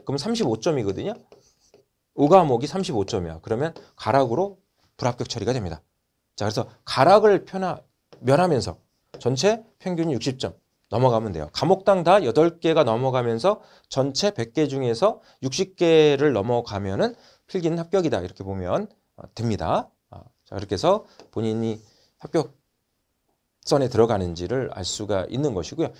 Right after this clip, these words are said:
이렇게 해서 필기를 합격했다. 그러면은 실기시험 응시 기회를 이 년을 주어져요. 합격 날짜로부터, 합격 날짜로부터,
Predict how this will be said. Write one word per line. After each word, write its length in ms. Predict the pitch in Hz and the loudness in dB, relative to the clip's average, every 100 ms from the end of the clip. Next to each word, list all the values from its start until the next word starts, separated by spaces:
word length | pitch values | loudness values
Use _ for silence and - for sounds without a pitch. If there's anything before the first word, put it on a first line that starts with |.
| - | -4
이렇게 120 | 175 | -2
해서 100 | 202 | -2
필기를 880 | 208 254 233 233 220 208 190 196 170 | -2 -2 0 0 2 2 4 4 2
합격했다. 640 | 185 190 185 214 208 - _ | -4 -6 -4 -2 -2 -2 _
그러면은 380 | - 147 147 220 - - | -4 0 0 -2 -6 -18
실기시험 760 | - 262 233 247 226 - 190 110 | -4 -4 -2 -2 -2 0 0 0
응시 340 | 147 147 185 | -2 0 -2
기회를 360 | - 120 113 107 | 0 2 2 2
이 180 | 104 170 | 0 0
년을 340 | 208 202 190 | 2 2 0
주어져요. 540 | 127 107 101 85 76 - _ _ _ _ - _ _ _ _ _ _ _ _ _ _ _ - | 0 0 0 -2 -6 -12 _ _ _ _ -20 _ _ _ _ _ _ _ _ _ _ _ -6
합격 400 | 202 196 214 170 | -6 4 4 4
날짜로부터, 720 | 98 101 160 147 95 139 - _ _ _ | -2 2 2 2 -2 -8 -10 _ _ _
합격 320 | - 160 180 | -18 -4 -2
날짜로부터, 760 | 131 92 120 104 85 - 143 | -2 -2 -4 -6 -8 -6 -6